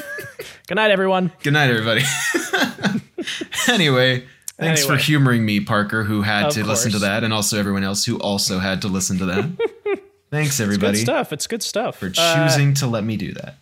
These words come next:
Speaker 2: okay, so we're looking at Puss in Boots: The Last Wish this week, Max. Uh, tell, tell our lovely listeners, <laughs> uh, why are we talking about this movie?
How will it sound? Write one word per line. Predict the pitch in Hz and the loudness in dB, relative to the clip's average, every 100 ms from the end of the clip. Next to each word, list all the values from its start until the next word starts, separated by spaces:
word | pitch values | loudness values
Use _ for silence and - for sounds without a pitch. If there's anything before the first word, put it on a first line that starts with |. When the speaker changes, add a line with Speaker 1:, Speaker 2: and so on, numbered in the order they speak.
| - | -6
Speaker 2:
okay, | 180 196 208 | -4 0 0
so | - 160 | 0 -2
we're | 170 226 | 0 0
looking | 156 143 143 165 196 - | -2 -4 -6 -6 -6 -8
at | 123 127 - - _ _ _ _ - | -8 -8 -10 -12 _ _ _ _ -12
Puss | 139 - | -8 -6
in | 131 | -6
Boots: | 135 147 - | -6 -6 -6
The | 165 | -2
Last | 151 160 160 | 0 0 -2
Wish | 156 175 339 - | -4 -4 -4 -4
this | 131 - - | -4 -6 -8
week, | - 135 | -12 -8
Max. | 147 196 - | -6 -4 -2
Uh, | 196 190 185 180 | 2 4 4 0
tell, | - 381 330 | 0 2 0
tell | - 233 160 | 0 0 2
our | 131 | 0
lovely | 127 127 | -2 -4
listeners, | 127 123 143 139 - - | -4 -4 -4 -4 -6 -4
<laughs> | - | -2
uh, | 202 - | -2 2
why | 262 349 | 2 4
are | 381 | 2
we | 269 | 2
talking | - - 208 - 202 | 0 2 2 2 -4
about | 170 165 156 - | -4 -2 -4 -6
this | 170 - | -8 -6
movie? | 165 - - - | -6 -8 -12 -12